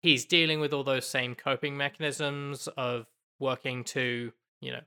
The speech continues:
get past the problems that he has by drinking a lot. He ends up in bar fights. He wakes up regretting having beaten someone up with a pool cue the night before.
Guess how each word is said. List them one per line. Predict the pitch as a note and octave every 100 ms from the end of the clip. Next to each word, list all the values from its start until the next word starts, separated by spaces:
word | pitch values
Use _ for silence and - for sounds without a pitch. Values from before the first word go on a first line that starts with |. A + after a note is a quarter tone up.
| _ _ -
get | C#3+ C#3+
past | - C#3+ C3+ -
the | C3
problems | - C#3+ C3 A#2+
that | C#3+
he | C#3
has | C3+ B2+ B2
by | - B2+ B2
drinking | G#3 A3+ - E3
a |
lot. | C#3+ C#3 C#3+
He | - C#3 B2+
ends | A#2+
up | B2 -
in | B2 A#2
bar | C3+ C3+
fights. | - C#3+ C3+ - - - - _ _ -
He | D#3
wakes | E3 D#3+
up | D3+ - -
regretting | C#3+ C#3 - C3+ C#3 C3
having | C#3+ C3+ B2
beaten | A#2+ B2+ C3+
someone | A#2+ C3+ B2
up | C#3
with | A#2+
a |
pool | - D#3+ C3+
cue | - B2
the | A#2+
night | B2 B2 -
before. | - C3 C3